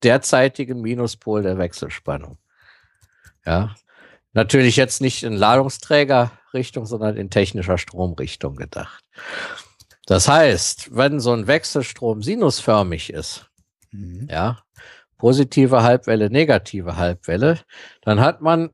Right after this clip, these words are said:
Speaker 1: zwischen dem linken und dem rechten Punkt dieser Raute aus Dioden, hat man, ähm, quasi, äh, nur positive Halbwellen.
Speaker 2: Richtig.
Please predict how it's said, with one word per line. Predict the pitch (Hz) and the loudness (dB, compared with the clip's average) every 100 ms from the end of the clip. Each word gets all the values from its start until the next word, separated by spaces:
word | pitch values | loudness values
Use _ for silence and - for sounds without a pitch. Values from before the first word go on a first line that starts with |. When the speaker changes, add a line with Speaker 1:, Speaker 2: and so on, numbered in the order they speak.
| _ | _
Speaker 1:
zwischen | - 135 - 127 | -2 -2 0 -2
dem | 110 107 98 _ | -2 -2 -12 _
linken | _ 117 147 175 190 | _ 0 2 2 -2
und | 123 107 | -2 -2
dem | 98 | -2
rechten | 92 180 - - 131 | 2 0 -2 -10 -2
Punkt | - 101 104 - - | 0 0 -2 -12 -10
dieser | 95 101 95 - _ _ | -2 -2 -2 -12 _ _
Raute | 80 101 117 - 110 | 2 4 4 2 0
aus | 101 110 | 0 -6
Dioden, | - 104 107 101 117 170 202 _ _ - _ _ _ | -6 0 0 2 0 0 -4 _ _ -20 _ _ _
hat | 127 143 | -2 -2
man, | 143 143 147 147 143 | 0 2 2 -4 -4
ähm, | 135 131 131 131 131 _ _ _ _ _ _ _ _ _ _ - | 2 4 4 0 -6 _ _ _ _ _ _ _ _ _ _ -12
quasi, | 127 123 139 135 139 139 | 2 4 4 2 -2 0
äh, | 139 120 123 127 | 0 2 2 0
nur | 135 160 180 | 0 2 2
positive | - 160 139 131 - 110 101 85 | 4 4 4 -2 -2 -2 0 0
Halbwellen. | 85 82 _ 87 80 76 73 76 _ _ - | -2 -4 _ -8 -8 -8 -12 -18 _ _ -10
Speaker 2:
Richtig. | 92 87 - 76 - - | -10 -10 -14 -16 -16 -20